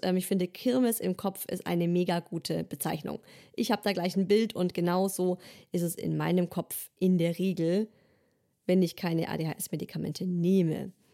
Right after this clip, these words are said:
Und ob man jetzt A-D-H-S-Medikamente nehmen möchte oder nicht, da hab ich eine extra Folge dazu. <laughs> Wenn, wenn das euch interessiert, könnt ihr da noch mal reinhören. Da spreche ich heute nicht drüber, weil heute geht's eher so um dieses im Alltag mit A D H S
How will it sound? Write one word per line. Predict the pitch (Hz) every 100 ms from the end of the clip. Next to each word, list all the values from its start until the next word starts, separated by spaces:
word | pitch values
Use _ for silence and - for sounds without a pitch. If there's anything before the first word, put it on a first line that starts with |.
| _ _ _
Und | 185 175
ob | 180
man | 185
jetzt | 175 -
A-D-H-S-Medikamente | 175 170 185 - 175 - 175 170 170 170
nehmen | - 180 180 175
möchte | 175 180 156
oder | 160
nicht, | 165 175 - -
da | 190
hab | 175 160
ich |
eine | 185 -
extra | 214 - - 196
Folge | 214 202 202
dazu. | 208 220 - 208 208 - 285
<laughs> | 294 - -
Wenn, | 220 190
wenn | 208
das | 208 214 180 -
euch | 208 -
interessiert, | 208 190 180 185 208 196
könnt | - 196
ihr | 170
da | 180
noch | 190
mal | 185
reinhören. | 180 180 190 180 185 - - - -
Da | 185 180 175
spreche | - 190 185
ich |
heute | 185 170
nicht | 180 285
drüber, | - 262 233 233 208
weil | 180
heute | 196 185 180
geht's | 185 -
eher | 185 180
so | 180 175
um | 175
dieses | 175 165 160
im | - 175
Alltag | - 190 214 - 180 175 - - - - -
mit | 202 -
A | 180 175
D | 180
H | 185
S | - 175 180 -